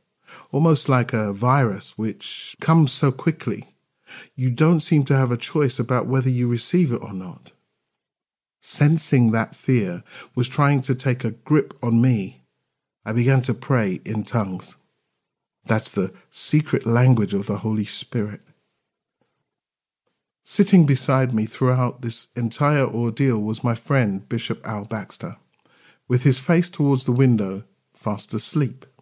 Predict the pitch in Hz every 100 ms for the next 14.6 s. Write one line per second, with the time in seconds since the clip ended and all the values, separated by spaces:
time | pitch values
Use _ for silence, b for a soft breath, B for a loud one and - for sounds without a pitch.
0 | _ _ _ - 107 - 180 139 - 127
1 | 127 - 143 127 - 156 131 - 110 104
2 | 127 127 113 127 120 - 165 156 127 113
3 | - 123 - 170 170 - - 113 104 98
4 | - B B B 135 - 123 165 147 127
5 | 127 120 113 127 156 139 110 110 123 117
6 | 185 147 107 - - _ _ - 110 104
7 | - 160 123 131 _ _ _ 127 110 143
8 | 131 117 101 98 - _ _ _ _ _
9 | - 113 110 127 127 107 107 120 127 -
10 | - - - - _ _ _ _ _ _
11 | _ _ _ _ _ _ _ 113 120 143
12 | 131 117 113 B B 117 135 147 139 117
13 | 110 120 147 143 131 - 135 151 147 139
14 | 151 160 175 214 135